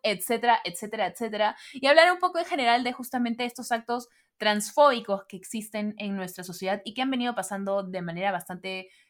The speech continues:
eh, seguida en estas últimas semanas, al menos en Perú.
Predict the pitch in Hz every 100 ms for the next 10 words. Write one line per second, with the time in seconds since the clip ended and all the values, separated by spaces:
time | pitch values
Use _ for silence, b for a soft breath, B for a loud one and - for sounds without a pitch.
0 | b 180 175 165 156 - 190 196 269 233
1 | 220 - 196 190 190 214 202 220 208 180
2 | 175 196 190 185 190 190 190 - 208 196
3 | 180 175 170 185